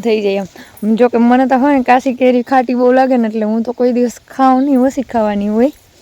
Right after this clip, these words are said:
પણ એમ કે પાકી ગયા પછી વળી ખાઉં, પણ મને આમ જોવાનો એનો નજારો ગમે એમ. શોખ થાય એવો જોવાનો. અને આ ચંત્રાનું ઝાડ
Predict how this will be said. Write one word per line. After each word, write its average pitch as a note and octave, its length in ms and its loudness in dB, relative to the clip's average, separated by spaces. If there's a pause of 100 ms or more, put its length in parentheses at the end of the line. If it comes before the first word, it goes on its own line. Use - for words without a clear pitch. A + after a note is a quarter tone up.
(640)
પણ G#3+ 260 0
એમ A3 160 0
કે G3+ 60 -6 (100)
પાકી B3 380 2
ગયા A#3+ 180 2
પછી B3 280 0
વળી A#3+ 220 2
ખાઉં, B3+ 180 2
પણ G3+ 180 -2
મને G#3 200 -2
આમ G3 100 -2 (120)
જોવાનો C4+ 420 4 (100)
એનો A#3 140 0 (100)
નજારો B3 460 2
ગમે G3 220 -2 (100)
એમ. G3+ 80 -6 (960)
શોખ A#3 280 -2 (120)
થાય G3 260 -2
એવો F#3+ 160 -4
જોવાનો. G3+ 340 -2
અને G3 140 -6
આ G#3+ 140 -4
ચંત્રાનું A3+ 640 -2
ઝાડ G3+ 200 0